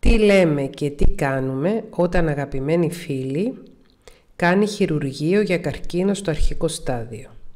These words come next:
Πώς στηρίζουμε έναν άνθρωπο που αγαπάμε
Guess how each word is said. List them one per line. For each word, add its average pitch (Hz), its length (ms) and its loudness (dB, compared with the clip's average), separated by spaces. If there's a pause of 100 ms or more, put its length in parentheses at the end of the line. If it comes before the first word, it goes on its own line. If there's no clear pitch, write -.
(840)
Πώς 240 200 4
στηρίζουμε 156 640 2
έναν 147 240 0
άνθρωπο 147 480 -2
που 143 140 -4
αγαπάμε 143 840 0